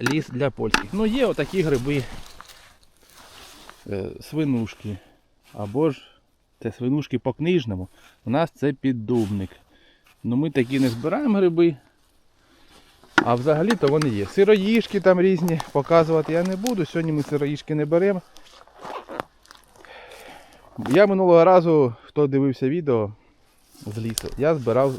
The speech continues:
сироїжки, думаю, спробую, двадцять років їх не їв.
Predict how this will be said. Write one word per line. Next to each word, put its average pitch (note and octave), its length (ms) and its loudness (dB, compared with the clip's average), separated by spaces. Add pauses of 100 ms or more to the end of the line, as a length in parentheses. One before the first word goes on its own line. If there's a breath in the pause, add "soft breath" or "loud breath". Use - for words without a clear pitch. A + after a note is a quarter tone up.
(260)
сироїжки, B2 540 -6
думаю, G#2+ 300 -8
спробую, C#3 520 -6
двадцять B2+ 360 -6
років A#2+ 260 -6
їх G#2+ 80 -12
не A#2+ 160 -6
їв. E3+ 200 -6